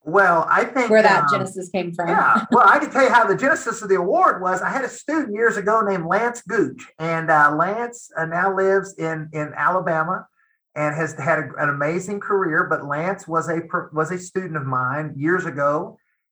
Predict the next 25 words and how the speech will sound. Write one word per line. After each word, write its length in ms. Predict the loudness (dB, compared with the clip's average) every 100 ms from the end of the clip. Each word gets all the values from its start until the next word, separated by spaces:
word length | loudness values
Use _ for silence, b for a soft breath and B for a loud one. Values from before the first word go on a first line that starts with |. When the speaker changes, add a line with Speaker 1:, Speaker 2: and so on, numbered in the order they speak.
| -8
Speaker 1:
And 480 | -4 -2 -2 -2 -2 0
I 160 | 2
get 180 | 2 -2
this 240 | -2 -4 -4
thing 360 | -4 -4 -4
that 120 | -8
said, 300 | -8 -4 -2
"Hey, 180 | -2 -4
you've 120 | -4 -4
been 160 | 0
nominated 500 | 2 2 0 -4 -4
for 100 | -6
this 200 | -10 -10
award, 540 | -10 -6 -4 -4 -4 -6
for 100 | -4
the 100 | -4
Inspire 440 | -6 -2 0 2 0
Integrity 360 | -2 -6 -8
Award." 320 | -10 -4 -2 -2
And 80 |
I 20 | -2
thought, 120 | -6
"Oh, 60 | -6
that's 220 | -10 -14
great." 380 | -2 0 0